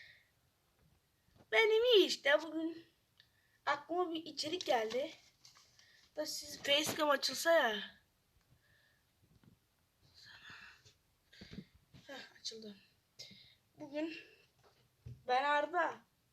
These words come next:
Bu kapı. Yok lan. Evet. Bu da mont. Ben odamdayım.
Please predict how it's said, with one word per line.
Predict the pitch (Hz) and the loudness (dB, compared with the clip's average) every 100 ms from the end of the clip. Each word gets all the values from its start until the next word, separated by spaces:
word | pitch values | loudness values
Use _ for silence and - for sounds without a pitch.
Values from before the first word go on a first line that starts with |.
| _ _ _ _ _ _ _ _ _ _ _ _ _ | _ _ _ _ _ _ _ _ _ _ _ _ _
Bu | |
kapı. | - 240 233 247 220 _ _ _ _ _ _ - | -10 -8 -2 -4 -4 _ _ _ _ _ _ -20
Yok | 226 - | -20 -20
lan. | 214 - _ _ _ 226 _ - | -20 -20 _ _ _ -20 _ -20
Evet. | 208 - - _ - - _ | -18 -18 -20 _ -20 -20 _
Bu | 254 | 4
da | 311 | 6
mont. | 339 370 - - _ _ _ _ _ _ _ | 8 4 2 -12 _ _ _ _ _ _ _
Ben | 233 226 | -4 -2
odamdayım. | 240 240 240 254 233 240 | 0 -2 0 0 -2 -4